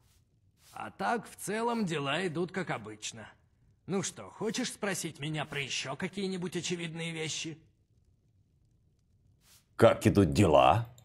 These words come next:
Speaker 1: Необычно, скажем так, с учётом всех обстоятельств.
Speaker 2: Хм.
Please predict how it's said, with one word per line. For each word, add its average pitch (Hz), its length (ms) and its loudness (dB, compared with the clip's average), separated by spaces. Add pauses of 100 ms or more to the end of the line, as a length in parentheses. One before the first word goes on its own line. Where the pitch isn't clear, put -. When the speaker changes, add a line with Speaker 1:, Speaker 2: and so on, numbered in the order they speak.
(320)
Speaker 1:
Необычно, 135 1300 -6 (300)
скажем 123 500 -8
так, - 300 -8 (600)
с - 180 -6
учётом 139 560 -4
всех 131 320 -8
обстоятельств. 110 840 -12 (380)
Speaker 2:
Хм. 139 120 -4